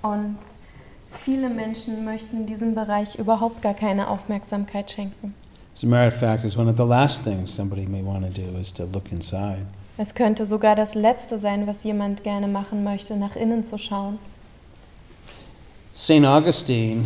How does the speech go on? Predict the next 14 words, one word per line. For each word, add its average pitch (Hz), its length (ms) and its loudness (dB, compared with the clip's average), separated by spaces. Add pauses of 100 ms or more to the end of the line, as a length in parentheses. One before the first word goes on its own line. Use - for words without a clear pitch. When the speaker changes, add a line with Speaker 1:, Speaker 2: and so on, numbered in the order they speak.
Speaker 2:
who, 127 80 0
uh, 113 800 -4
wrote 147 280 8
this - 500 -2 (1120)
in 123 160 4
the 120 60 4
year 120 300 6
three 127 460 0
ninety-nine. 117 960 4 (1300)
Speaker 1:
Der 214 140 4
heilige 233 500 4
Augustin 220 800 0 (320)
schrieb 233 540 -2
dies 247 520 -6